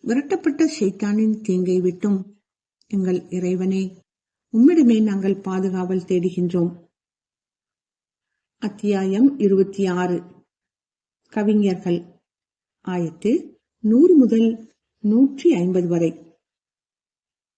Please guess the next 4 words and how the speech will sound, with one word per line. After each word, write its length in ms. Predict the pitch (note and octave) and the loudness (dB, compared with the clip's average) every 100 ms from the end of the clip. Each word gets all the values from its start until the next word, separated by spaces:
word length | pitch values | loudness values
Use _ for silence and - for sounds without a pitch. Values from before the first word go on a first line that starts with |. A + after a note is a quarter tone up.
| _ _ _ | _ _ _
ஆகவே 720 | - G#3 A3 A#3+ D#4 C4 - - _ | -8 -6 0 4 4 4 -2 -12 _
எங்களுக்காக 760 | - A3+ C4 F4+ F#4 - F4+ F#4+ | -2 2 4 4 4 0 -4 -4
பரிந்து 460 | - G3+ G#3+ A#3 C4+ | -4 0 4 4 4
பேசுவோர் 640 | B3 A3+ - G#3 G#3+ | 0 -2 -2 0 0